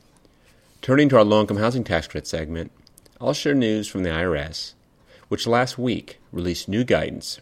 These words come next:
related to providing housing for victims of hurricane or Superstorm Sandy. I will then review the guidance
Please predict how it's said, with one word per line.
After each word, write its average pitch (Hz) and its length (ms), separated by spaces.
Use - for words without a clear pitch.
related 87 340
to - 60
providing 87 360
housing 104 580
for 90 140
victims 90 420
of 92 80
hurricane 82 560
or - 140
Superstorm 78 600
Sandy. - 440
I - 60
will 92 140
then 131 180
review 107 240
the 110 100
guidance 95 640